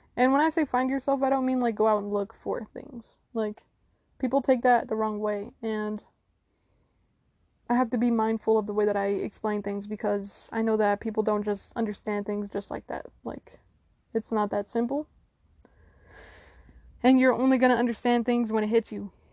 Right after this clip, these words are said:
You feel me? Like, you're not gonna understand that suicidal thoughts are not really your thoughts until you start to see the bright side of everything. And we get stuck in darkness, and right when we see the light, we decide to go down another rabbit hole,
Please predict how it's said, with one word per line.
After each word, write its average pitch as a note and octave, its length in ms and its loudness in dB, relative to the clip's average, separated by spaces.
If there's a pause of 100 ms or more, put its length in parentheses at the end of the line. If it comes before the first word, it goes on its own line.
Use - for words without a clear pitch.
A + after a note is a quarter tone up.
(320)
You A3+ 100 -4
feel A3 200 -2
me? A#3+ 140 0
Like, G#3 260 -2
you're A#3 100 2
not B3 160 4
gonna A#3 140 2
understand A#3 500 0
that G#3+ 160 0
suicidal A3 460 0
thoughts G3+ 380 0
are G#3 100 2
not G3+ 260 -2
really G3 440 -2 (280)
your G3+ 260 2
thoughts G3+ 440 0
until G#3 500 0
you G3+ 160 -4
start G3+ 300 -2
to G3 100 -10
see G#3 180 -8
the G3+ 120 -4
bright F#3+ 340 -4
side - 240 -6
of A3 140 -6
everything. A3 500 -6 (1200)
And G#3 440 0 (1300)
we A#3+ 160 4
get C4+ 180 2
stuck - 320 2
in A#3 100 2
darkness, G#3 760 -4
and A3 220 0
right A3 140 4
when A3+ 120 2
we A#3 100 2
see A#3+ 160 -4
the A3 100 4
light, G3+ 280 0
we G#3+ 280 -4
decide G3+ 380 -2
to G#3+ 60 -8
go G#3 140 -2
down G3 260 -2
another G3 240 -4
rabbit G3 320 -2
hole, G#3 320 -6